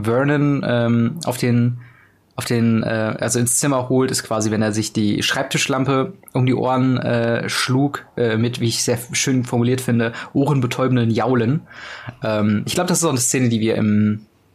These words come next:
äh, im Film sehen, ähm, wie er sich denn das um, äh, um die Ohren haut quasi. Ähm,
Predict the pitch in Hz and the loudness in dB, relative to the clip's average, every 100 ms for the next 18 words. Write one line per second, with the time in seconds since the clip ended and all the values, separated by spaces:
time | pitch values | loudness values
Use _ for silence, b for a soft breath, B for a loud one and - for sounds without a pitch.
0 | _ - 107 107 117 - 117 113 101 95 | _ -4 0 2 0 0 2 2 2 2
1 | 104 107 B B B B - 104 101 98 | 0 -2 B B B B -4 0 0 2
2 | 101 107 110 104 - 107 107 110 - - | 0 0 0 0 0 2 2 0 -2 0
3 | 113 107 - - _ - - - - 98 | 0 0 -6 -10 _ -4 -2 -2 -4 -2
4 | 113 110 123 104 107 110 117 110 - 110 | 0 0 2 2 2 2 0 0 -2 -2
5 | 101 104 113 127 - - _ _ B B | 0 2 2 0 -8 -16 _ _ B B
6 | B B B B - 117 113 110 113 | B B B B -4 0 2 4 2